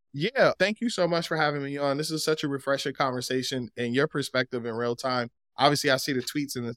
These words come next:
and, you know, the stuff that you post, like LinkedIn, and you do a great job. But I think talking to you is, is another level of just, it just unlocks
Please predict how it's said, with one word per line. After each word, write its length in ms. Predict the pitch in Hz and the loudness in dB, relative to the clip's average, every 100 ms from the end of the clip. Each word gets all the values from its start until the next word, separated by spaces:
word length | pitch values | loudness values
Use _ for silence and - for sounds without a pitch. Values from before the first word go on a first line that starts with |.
| _ | _
and, 220 | 117 113 117 | -8 -8 -6
you 120 | 120 | -2
know, 180 | 117 110 | 0 -2
the 140 | 113 | -6
stuff 220 | - 123 | -6 -4
that 180 | 123 120 | -4 -4
you 80 | 120 | -4
post, 260 | 127 120 107 | 0 -2 -2
like 140 | 107 | -6
LinkedIn, 500 | 113 117 151 151 143 | -6 -4 2 4 4
and 100 | 113 - _ _ | -2 -8 _ _
you 100 | 131 | -4
do 140 | 147 151 | 2 4
a 40 | |
great 300 | 123 139 139 | 4 2 2
job. 300 | 131 131 131 | 2 2 2
But 100 | 120 | 2
I 80 | 123 | -2
think 240 | - 131 | -2 -6
talking 320 | - 135 - 131 | 0 0 0 -6
to 140 | 131 | -6
you 180 | 123 117 | -4 -6
is, 180 | 117 113 | -8 -8
is 140 | 120 117 | -8 -6
another 340 | 110 123 120 | -2 0 0
level 400 | 113 120 117 110 | 0 0 0 -4
of 140 | 110 | -6
just, 260 | 110 113 - | -8 -10 -4
it 80 | 131 | 0
just 180 | 135 - | 0 -2
unlocks 540 | 127 117 117 113 - | -4 2 2 2 -4